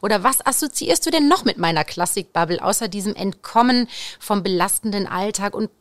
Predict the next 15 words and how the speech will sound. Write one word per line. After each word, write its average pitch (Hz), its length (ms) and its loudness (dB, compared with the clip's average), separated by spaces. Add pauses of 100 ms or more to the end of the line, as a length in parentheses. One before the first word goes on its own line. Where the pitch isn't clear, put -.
(180)
und - 240 -4
Dinge, 240 240 2
die, 196 160 -4
wo 220 120 -2
deine 214 220 0
Emotionen 233 520 -2
und 202 180 -6
Bilder 220 320 2
aufgemacht 196 460 -4
werden? 196 220 -6
Was - 120 -6
ist - 260 -4
es - 60 -2
noch 208 220 -2
mehr? 160 380 -4